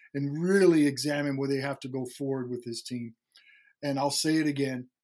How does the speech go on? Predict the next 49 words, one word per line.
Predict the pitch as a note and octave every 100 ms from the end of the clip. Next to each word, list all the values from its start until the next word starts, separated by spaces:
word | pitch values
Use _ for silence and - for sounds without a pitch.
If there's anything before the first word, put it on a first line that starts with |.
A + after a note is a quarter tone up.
| -
it | B2
starts | - - D#3+ E3
with | C#3+ C3
the | C#3
offensive | C#3+ C#3+ C#3 C#3+ C3
line. | B2+ B2 A#2+ A#2+ _ _ _ -
And | C3+ C3
once | D3 -
they | D3
get | D3+
that | D3+ C3 -
somehow | D3+ D3+ E3
sorted | - E3 D#3+
out, | D#3+
and | D3+
I'm | D3+
not | E3+ G3+
saying | - G#3 G#3+
it's | G#3+ -
easy, | A3 G#3 D#3 D3 - _ _ _ _ _ _ _
'cause | D3 C#3
if |
it | D3
was | C#3
easy, | D#3+ D#3+
you | D#3+ E3+
and | D#3
I | D3+
could | D3 C3+
probably | C3+ B2 B2
do | B2
it, | A#2
but | B2+ B2+
they | A#2+
have | C#3+ C#3+
to | D3
start | - C#3 B2+
with | A#2+
the | B2+
offensive | B2+ C3+ B2+ B2
line | A#2+ A#2+ B2
and | A#2
get | B2+
some | - - D#3 E3
foundation | D3+ D3+ D3 C#3+ C#3 C#3+ C#3 _ _ _ _ C#3
amongst | C#3 B2+ -
the |
Hoggies | A#2+ C#3 C3+ C3 A#2+
there | B2 A#2+ A#2